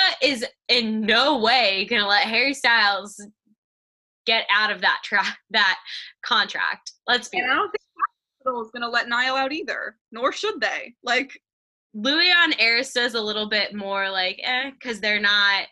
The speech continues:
Speaker 1: that big, but I also think that they wouldn't do that to him. I don't know what Liam's on. Is Liam also on Capitol? I don't
Speaker 2: Good
Speaker 1: know.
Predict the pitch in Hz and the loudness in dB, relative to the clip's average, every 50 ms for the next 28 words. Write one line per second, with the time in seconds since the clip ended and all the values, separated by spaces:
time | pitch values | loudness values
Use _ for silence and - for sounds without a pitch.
0 | _ _ - 208 208 202 202 - - 180 - 180 175 175 196 208 214 214 208 - | _ _ -10 -4 0 0 0 0 -2 -4 -4 -2 -2 -2 -2 -2 -4 -2 0 0
1 | 175 196 165 156 185 190 196 - 202 196 196 202 190 190 185 185 185 - 175 175 | 0 0 0 -2 -4 -6 -6 -8 -8 -8 -8 -10 -12 -10 -12 -10 -6 -6 -6 -6
2 | 175 170 180 175 175 170 - 180 175 170 170 165 170 - - 165 - - 180 175 | -4 -6 -6 -8 -8 -12 -12 -12 -8 -6 -6 -6 -6 -8 -14 -18 -12 -8 -6 -6
3 | 175 180 180 185 190 190 - _ _ _ _ _ _ _ _ - 185 196 202 220 | -6 -6 -8 -10 -12 -16 -18 _ _ _ _ _ _ _ _ -4 -2 0 0 -2
4 | 226 220 196 185 185 185 180 180 180 180 180 - - - _ _ _ _ _ _ | -2 -2 -2 -2 -2 -2 -2 0 0 0 0 -2 -4 -10 _ _ _ _ _ _
5 | _ _ _ _ _ _ _ - 185 190 190 185 180 175 175 170 165 160 160 160 | _ _ _ _ _ _ _ -18 -14 -10 -8 -8 -8 -8 -10 -10 -10 -10 -10 -8
6 | 160 160 165 165 170 175 _ _ _ - 190 175 180 185 185 185 185 185 180 175 | -10 -12 -12 -14 -16 -20 _ _ _ -16 -14 -12 -10 -10 -8 -8 -8 -8 -8 -10
7 | 180 - 208 202 196 190 190 190 190 185 185 180 180 185 185 185 190 190 _ _ | -10 -10 -8 -8 -8 -6 -6 -6 -6 -4 -6 -8 -8 -12 -16 -20 -20 _ _ _
8 | _ _ _ _ _ _ _ _ _ _ _ _ _ _ _ _ _ - 196 190 | _ _ _ _ _ _ _ _ _ _ _ _ _ _ _ _ _ -4 -4 -4
9 | 190 - 208 202 196 196 202 208 208 _ _ _ _ _ _ _ _ _ _ _ | -4 -6 -10 -12 -12 -12 -12 -16 -20 _ _ _ _ _ _ _ _ _ _ _
10 | _ _ - - 160 151 156 - 151 156 156 | _ _ -14 -12 -12 -10 -10 -12 -12 -12 -16